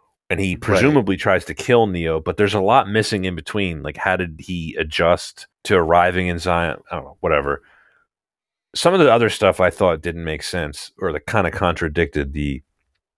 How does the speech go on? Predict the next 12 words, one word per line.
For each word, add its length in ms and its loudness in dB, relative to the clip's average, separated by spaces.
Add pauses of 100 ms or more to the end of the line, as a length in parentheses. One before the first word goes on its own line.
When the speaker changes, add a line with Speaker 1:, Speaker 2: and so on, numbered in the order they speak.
(380)
Speaker 1:
first 300 2
film. 320 -6
You 180 2
already, 520 4
we've 200 -2
already 180 4
touched 380 -4
on 340 -6 (400)
Neo's 460 -4
powers 400 0
being 260 -6
nerfed. 440 -4